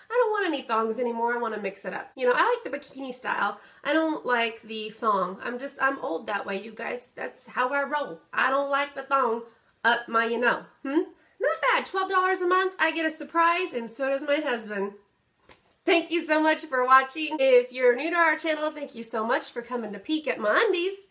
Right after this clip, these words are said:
And if you're a regular subscriber, well, thank you so much for coming back and hanging with me today.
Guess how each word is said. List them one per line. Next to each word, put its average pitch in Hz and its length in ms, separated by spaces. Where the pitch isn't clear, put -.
And 339 380
if 311 280
you're 311 360
a 277 140
regular 285 320
subscriber, 262 520
well, 277 120
thank 247 300
you 220 60
so 220 200
much 214 220
for 247 120
coming 233 340
back 226 280
and 233 80
hanging 214 320
with 202 120
me 208 140
today. 262 440